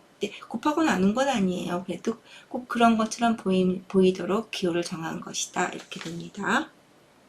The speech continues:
자, 이번에는 세 개의 함수가 합성됐을 때는 어떻게 될 것이냐?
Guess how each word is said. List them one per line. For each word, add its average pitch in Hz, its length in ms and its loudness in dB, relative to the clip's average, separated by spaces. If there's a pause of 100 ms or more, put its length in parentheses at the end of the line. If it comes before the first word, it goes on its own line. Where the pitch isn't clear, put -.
(1000)
자, 190 380 2
이번에는 269 480 4
세 285 380 -2
개의 302 180 4
함수가 240 360 -6
합성됐을 208 600 0
때는 208 240 0
어떻게 233 280 -2
될 180 160 -4
것이냐? 185 640 0